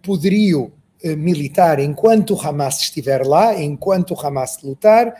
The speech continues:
mas obviamente fala-se cada vez mais do dia depois, o que é que vai acontecer, e aqui há algumas novidades interessantes. Ao princípio, tu lembras-te, Netanyahu dizia não rotundo e total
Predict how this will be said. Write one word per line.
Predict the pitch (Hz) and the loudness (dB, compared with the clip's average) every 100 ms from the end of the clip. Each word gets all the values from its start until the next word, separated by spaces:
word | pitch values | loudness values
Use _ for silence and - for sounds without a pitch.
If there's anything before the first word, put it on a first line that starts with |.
| - _ _ | -20 _ _
mas | 165 175 175 | -2 2 4
obviamente | 233 180 160 170 180 - | 4 4 -2 0 -4 -6
fala-se | - 165 160 156 - | 0 2 4 0 -4
cada | 160 147 | -6 -6
vez | 143 147 139 | -4 -6 -4
mais | 131 131 123 - _ _ | -4 -4 -6 -14 _ _
do | 147 135 | -12 -8
dia | 156 143 | -4 -4
depois, | - 160 170 170 - 160 | -4 -4 -2 -2 -6 -12
o | |
que | - | -6
é | 175 | -6
que | - | -4
vai | 151 147 | -2 -2
acontecer, | - 131 120 - 196 185 | -2 -10 -12 -6 -4 -2
e | 170 | -4
aqui | - - 277 285 _ _ _ | -6 -4 -4 -4 _ _ _
há | 175 | 2
algumas | 190 175 214 180 | 4 2 0 -2
novidades | 170 139 139 139 135 | -4 -6 -2 0 -2
interessantes. | 151 127 - - 127 110 - - - _ - | -6 -8 -10 -8 -8 -10 -14 -16 -20 _ 0
Ao | 180 | 0
princípio, | 202 202 180 240 190 190 | 2 -2 0 -4 -4 -6
tu | 185 160 | -6 -4
lembras-te, | 180 170 135 135 - _ _ _ _ _ | -2 -2 -4 -8 -14 _ _ _ _ _
Netanyahu | 160 156 180 160 175 185 190 | -8 -4 -2 -2 0 2 0
dizia | 151 143 143 180 185 - - | -2 -6 -4 -2 -4 -6 -6
não | 170 156 156 170 180 190 | -4 -2 -2 2 2 2
rotundo | 160 143 143 - 208 208 180 185 | -2 -6 -8 -6 -2 -2 -2 -6
e | - | -8
total | - 151 - 180 135 127 127 | -12 -10 0 2 2 -2 -6